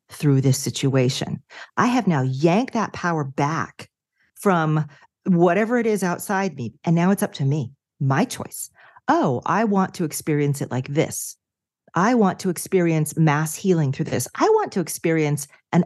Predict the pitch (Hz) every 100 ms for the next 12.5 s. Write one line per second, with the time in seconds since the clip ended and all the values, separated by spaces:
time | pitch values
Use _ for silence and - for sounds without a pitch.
0 | - 196 170 160 123 135 117 135 - -
1 | - - - - - - 220 262 - 233
2 | 220 - - 180 - - 165 160 156 147
3 | - - _ _ _ 214 190 202 - 214
4 | 254 233 175 - 214 233 - - - _
5 | 175 175 214 170 139 214 220 220 - 196
6 | 202 180 180 160 113 - _ _ _ -
7 | 175 156 151 151 147 - 160 147 139 165
8 | 151 165 - 175 151 147 139 - - -
9 | 170 151 131 165 180 - 185 208 175 143
10 | 160 180 165 175 160 156 180 170 160 151
11 | 160 147 143 - 151 175 220 277 - -
12 | - - - 175 -